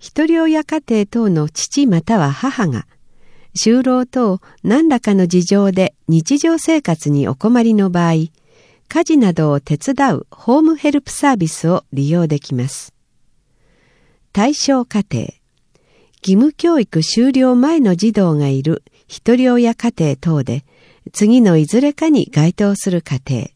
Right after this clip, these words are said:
ひとり親家庭となってから二年以内。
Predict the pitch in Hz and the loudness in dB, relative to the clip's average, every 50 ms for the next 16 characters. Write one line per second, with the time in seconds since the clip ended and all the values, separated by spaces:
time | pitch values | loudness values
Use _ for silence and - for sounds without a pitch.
0 | _ _ _ _ _ _ _ _ _ _ _ _ _ _ _ _ _ _ _ _ | _ _ _ _ _ _ _ _ _ _ _ _ _ _ _ _ _ _ _ _
1 | _ _ _ _ - - - - 285 302 294 294 285 285 269 269 269 - - 269 | _ _ _ _ -20 -10 0 2 2 4 4 4 4 4 2 0 0 -2 -4 -4
2 | - - 208 196 180 - 170 175 175 180 - - - 156 - - 143 143 139 143 | 0 0 0 0 0 0 -2 0 0 -2 -2 -4 -8 -8 -4 -4 -2 -2 -2 -4
3 | - _ _ _ _ - 151 156 156 170 208 247 285 294 277 254 - - 220 214 | -4 _ _ _ _ -2 0 2 2 4 2 2 2 2 0 -2 -2 0 0 0
4 | 180 139 - - - | 0 0 -2 -6 -10